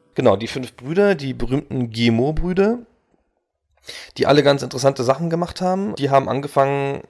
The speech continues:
einen Spieleimporteur zu gründen. Klassischer europäischer Staat. So,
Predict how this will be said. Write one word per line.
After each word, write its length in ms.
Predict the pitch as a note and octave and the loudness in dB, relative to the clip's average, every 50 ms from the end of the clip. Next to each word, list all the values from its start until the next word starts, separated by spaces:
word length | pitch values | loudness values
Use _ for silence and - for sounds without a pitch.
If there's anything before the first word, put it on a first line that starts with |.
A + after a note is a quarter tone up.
| _ _ | _ _
einen 240 | - B2 C3 C3+ B2+ | 0 2 2 0 -2
Spieleimporteur 920 | - - - G3+ G#3 F#3+ - A#2+ C3 - - G#2+ G2+ - - A2+ G#2 G2+ | -4 -6 -6 0 0 2 2 2 4 4 6 6 6 4 2 0 0 0
zu 140 | - - G#2 | -2 -6 -8
gründen. 500 | - G2+ G2 - - A2 A2 - - A2 _ _ | -8 -8 -10 -10 -12 -18 -18 -18 -20 -20 _ _
Klassischer 640 | - B2+ A#2+ - C3 - - B2+ A#2+ A#2+ A#2+ A#2+ A#2 | -4 -4 -4 -2 -6 -4 -2 0 2 2 2 2 2
europäischer 920 | - A2 A2+ A2+ G#2+ - B2 B2 B2 A#2 - B2 A2+ A2+ A2 A2 A2 A2+ | 0 0 0 0 0 0 0 0 0 0 -2 0 0 2 2 2 0 0
Staat. 540 | - - - A2 B2 D#3 G#3 B3+ A#3+ - - - - - - - - - _ | -2 0 2 2 2 2 0 -2 -4 -8 -14 -20 -20 -20 -20 -20 -20 -20 _
So, 420 | _ - E3 D#3+ E3 E3+ E3 - | _ -2 2 2 4 2 2 0